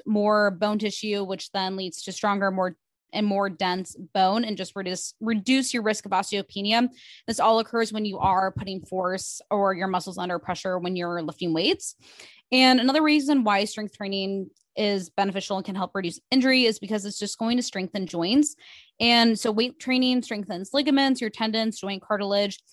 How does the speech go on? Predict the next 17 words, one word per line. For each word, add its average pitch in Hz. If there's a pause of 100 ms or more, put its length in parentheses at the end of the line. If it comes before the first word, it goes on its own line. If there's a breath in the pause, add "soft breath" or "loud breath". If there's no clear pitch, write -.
(180 soft breath)
which 214
allows 202
for 233
joints 190
to 202
become 202
more 190
flexible 208
and 190
also 190
just 190
absorb 185
the 208
shock 190
applied 190
to 240
them. 311